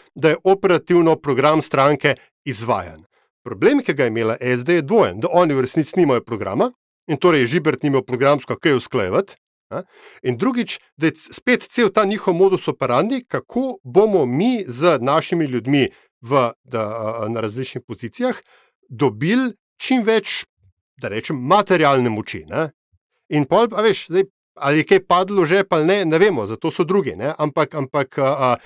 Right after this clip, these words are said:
zaenkrat slika ni lepa, ne. In je, in je, a, a, predvsem je pa ta bezobraznost, očitnost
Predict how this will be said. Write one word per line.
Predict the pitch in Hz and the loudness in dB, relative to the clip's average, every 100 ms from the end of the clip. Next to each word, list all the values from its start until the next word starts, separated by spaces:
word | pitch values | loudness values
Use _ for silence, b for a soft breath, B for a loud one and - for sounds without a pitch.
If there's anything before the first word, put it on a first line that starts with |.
| b | b
zaenkrat | 156 135 127 165 202 | -4 0 2 2 0
slika | - 165 180 185 | -2 -4 0 2
ni | 170 175 | 4 4
lepa, | 180 - 78 | 2 0 -12
ne. | 113 160 b b b b - | -8 -10 b b b b -2
In | 165 | 2
je, | 160 151 160 | 4 2 0
in | 151 147 | 0 2
je, | 143 135 | 2 2
a, | 135 139 127 127 | 0 0 0 0
a, | 123 120 | 0 -2
predvsem | - 131 226 | -2 0 2
je | 233 | 2
pa | 170 | 0
ta | 151 202 | 0 0
bezobraznost, | 135 127 151 226 240 160 160 123 - _ - | 0 2 2 2 0 0 0 -2 -8 _ -16
očitnost | 131 - 262 - 190 - - | -10 -6 -6 -4 -8 -8 -14